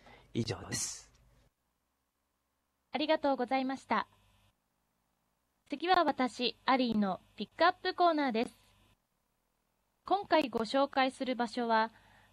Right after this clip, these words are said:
Speaker 2: ラウンジフィオレ。入り口にはお花がたくさんあります。中に入ると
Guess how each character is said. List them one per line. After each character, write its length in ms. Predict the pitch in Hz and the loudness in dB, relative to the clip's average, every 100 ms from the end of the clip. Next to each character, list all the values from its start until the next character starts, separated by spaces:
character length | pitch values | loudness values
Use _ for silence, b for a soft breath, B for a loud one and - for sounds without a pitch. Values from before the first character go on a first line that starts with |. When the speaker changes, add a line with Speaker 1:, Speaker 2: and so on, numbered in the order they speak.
| - | -2
Speaker 2:
ラ 220 | 269 370 | 2 2
ウ 100 | 359 | 2
ン 100 | 277 | -2
ジ 160 | 214 | -4
フ 60 | 214 | -4
ィ 160 | 277 302 | 2 2
オ 60 | 233 | 2
レ。 180 | 180 - _ _ _ _ _ _ _ _ _ _ _ _ _ _ - | -2 -4 _ _ _ _ _ _ _ _ _ _ _ _ _ _ -8
入 200 | 247 302 | -4 -2
り 20 | |
口 260 | 330 330 330 | -2 -4 -4
に 100 | 320 | 0
は 260 | 240 208 220 b | 2 2 -2 b
お 80 | 214 | -4
花 280 | 240 277 269 | -2 0 0
が 120 | 254 | -2
た 140 | 208 | -4
く 60 | - | -2
さ 180 | 370 370 | 2 2
ん 60 | |
あ 60 | 349 | 2
り 120 | 320 | 0
ま 120 | 269 | -4
す。 200 | 269 - _ _ _ _ _ _ _ _ _ _ | -4 -10 _ _ _ _ _ _ _ _ _ _
中 240 | 262 349 381 | -2 2 2
に 100 | 330 | 2
入 240 | 269 277 | 0 -2
る 120 | 247 | -2
と 220 | 220 202 | 2 2